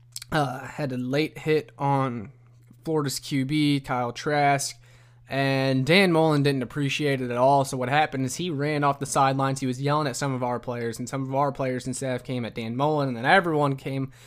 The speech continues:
off the sidelines, and they were fighting. Markel Utze threw a few punches. Florida players were throwing punches. A lot of guys threw punches, and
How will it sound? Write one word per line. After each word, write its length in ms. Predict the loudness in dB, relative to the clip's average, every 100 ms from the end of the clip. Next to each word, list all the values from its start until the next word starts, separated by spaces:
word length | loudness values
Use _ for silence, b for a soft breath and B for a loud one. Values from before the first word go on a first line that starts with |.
| B B 4
off 200 | 4 4
the 60 |
sidelines, 560 | 0 4 4 4 2 2
and 60 |
they 40 | -2
were 80 | 0
fighting. 380 | 4 4 4
Markel 420 | 0 0 0 0 4
Utze 360 | 2 2 -2 -4
threw 180 | -2
a 40 | -2
few 160 | -2
punches. 400 | -4 -2 -2 -4
Florida 320 | -6 -4 -2 -2
players 300 | -2 -2 -4
were 60 |
throwing 180 | -4 -2
punches. 400 | -2 -4 -6 -8 B B
A 60 | 0
lot 200 | 6 6
of 80 | 6
guys 220 | 2 2
threw 160 | -2 -2
punches, 480 | 0 0 0 -2
and 160 | -2 -6